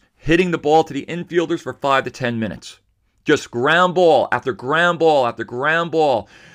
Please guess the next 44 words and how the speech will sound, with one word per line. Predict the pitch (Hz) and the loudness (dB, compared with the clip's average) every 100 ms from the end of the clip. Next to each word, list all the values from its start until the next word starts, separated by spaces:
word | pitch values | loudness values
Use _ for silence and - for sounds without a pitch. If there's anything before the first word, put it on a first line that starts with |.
| - | -10
Because | 165 175 143 | -2 0 0
that | - 165 180 143 | 2 4 2 0
in | 143 | -2
middle | 196 226 | 4 4
school | - 160 156 | 2 -2 -2
is | 147 | 0
the | 131 | -4
number | 131 156 175 165 | -2 -2 0 0
one | 160 151 | 0 -4
thing | 156 151 | -8 -8
that's | 135 | -8
gonna | 139 | -8
be | 131 | -4
hit | 139 - | 2 4
at | 110 - | 4 2
you | 120 | 0
is | 131 | 2
a | 139 | 0
ground | 127 139 143 139 | 2 4 4 2
ball. | 151 131 | 4 4
We | 110 | 4
all | 151 185 | 4 4
wanna | 170 | 2
make | 156 165 | 0 -2
those | 160 156 - _ _ _ | -2 -4 -6 _ _ _
spectacular | 165 - - 180 196 196 185 190 | -2 -2 -8 -2 0 0 0 0
diving | 156 160 160 165 165 160 | 0 2 2 2 -2 -10
catches | - 156 147 | -6 -6 -4
on | 147 | -6
a | 131 | -6
fly | - 147 147 143 | -4 2 2 4
ball. | 143 127 92 _ _ _ _ _ _ _ | 4 2 0 _ _ _ _ _ _ _
That's | 220 - | -4 -2
rare. | 147 220 170 71 62 - - - - | 2 4 6 4 -2 -16 -20 -20 -12
You | 139 | -8
gotta | 123 185 208 | 2 2 4
do | 196 147 196 | 0 0 0
the | 165 | 2
little | 151 190 185 | 2 2 2
things | - 170 160 113 | 2 -2 -2 0
right. | 139 107 - _ _ _ _ | 2 2 -2 _ _ _ _
Ground | 123 156 170 147 | 0 2 4 2
balls. | 113 85 69 - - _ _ _ _ _ _ _ - | 0 -2 -4 -16 -20 _ _ _ _ _ _ _ -6
Then | 139 160 165 147 | -4 -2 -6 -12